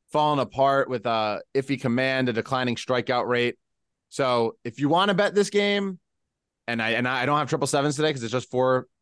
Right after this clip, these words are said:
uh, games, I would look toward Josh Young, number one on the team with, against left-handed pitching with a one seventy-seven W R C plus and a three eleven isolated power. He crushes lefties. He's coming back from injury, so he ha-, he does have a home run, but,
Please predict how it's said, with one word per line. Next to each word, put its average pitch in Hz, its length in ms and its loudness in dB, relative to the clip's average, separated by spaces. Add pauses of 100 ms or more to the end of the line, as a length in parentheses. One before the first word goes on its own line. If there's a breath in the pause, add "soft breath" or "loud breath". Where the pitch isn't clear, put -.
(100)
uh, 113 400 0
games, 127 540 -4 (200)
I 127 120 0
would 131 120 2
look 139 160 0
toward 139 200 0
Josh 131 300 -2
Young, 139 380 2 (440)
number 139 240 0
one 143 220 2
on 143 100 2
the 139 80 2
team 147 500 -2
with, 117 280 0 (180)
against 120 240 -2
left-handed 123 340 0
pitching 127 340 -2
with 113 160 0
a 104 60 2
one 113 180 0
seventy-seven 113 500 -2
W 110 220 0
R 113 120 2
C 117 180 -4
plus 113 280 -2
and 110 80 -2
a 101 40 -2
three 110 180 -2
eleven 113 260 0
isolated 110 520 0
power. 117 480 0 (240 soft breath)
He 113 120 -4
crushes 139 460 -2
lefties. 131 480 0
He's 107 100 -8
coming 131 200 0
back 131 160 -2
from 123 120 -2
injury, 117 300 0
so 110 380 0 (540 soft breath)
he 131 180 0
ha-, 131 140 0
he 127 100 0
does 139 160 2
have 131 100 0
a 120 80 2
home 123 180 0
run, 127 220 0
but, 107 220 0